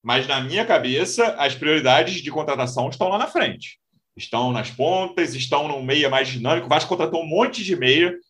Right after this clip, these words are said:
O Vasco contratou, Ne-, na-, Nenê já veio, Nazário, Isaac e Luiz Henrique. O Vasco contratou três meias centrais. E ne-, todos eles têm uma característica parecida que dá, que dão pouca dinâmica pro jogo.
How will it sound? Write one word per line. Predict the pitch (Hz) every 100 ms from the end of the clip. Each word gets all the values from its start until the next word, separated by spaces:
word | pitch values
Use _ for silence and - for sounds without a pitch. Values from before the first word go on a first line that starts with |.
| _
O | 104
Vasco | 127 156
contratou, | 151 135 120
Ne-, | 113 143 127
na-, | 139
Nenê | 143 165 233
já | 220 180
veio, | 127 90 - _ _
Nazário, | 117 139 127 156 196 190 190
Isaac | 123 127 156 185 -
e |
Luiz | 170 165
Henrique. | 160 123 110 104 _ _ _ _
O | 98
Vasco | 113 123
contratou | 127 123 123
três | 190 247 170
meias | 160 175 170
centrais. | 156 127 98 87 85 - _ _ _ _ _ _ 110
E | 120 131 139 131
ne-, | 156 -
todos | - 233 254 208 135
eles | 190 214 208
têm | -
uma | 202 196
característica | 185 180 180 175 -
parecida | 196 175 160 - 190
que | 196 180
dá, | 180 175
que | 170
dão | 175 170
pouca | 180 185
dinâmica | 190 170 160 170 180
pro | 175 175
jogo. | 110 85